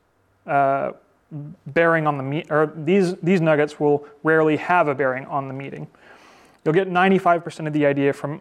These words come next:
an English translation most of the time, but there is something of the beauty of poetry missing from it in English. So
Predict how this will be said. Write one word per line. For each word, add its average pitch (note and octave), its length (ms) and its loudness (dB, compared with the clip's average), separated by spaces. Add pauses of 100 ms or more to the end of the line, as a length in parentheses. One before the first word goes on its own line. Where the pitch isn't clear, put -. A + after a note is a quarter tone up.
an D#3 80 -10
English D3+ 300 -2
translation C#3+ 500 -2
most D3 240 -4
of D3 60 -2
the C3+ 60 -2
time, C#3 260 -6
but D3 120 -2 (420)
there E3 180 4
is D#3+ 320 2
something F#3+ 360 2
of D#3+ 120 2
the D3 60 2
beauty D#3 460 2
of C#3 380 -2 (140)
poetry D3+ 560 -2
missing D3 340 -6
from C#3+ 220 -10
it A2+ 80 -14
in C#3 120 -12
English. - 340 -12
So C#3 240 0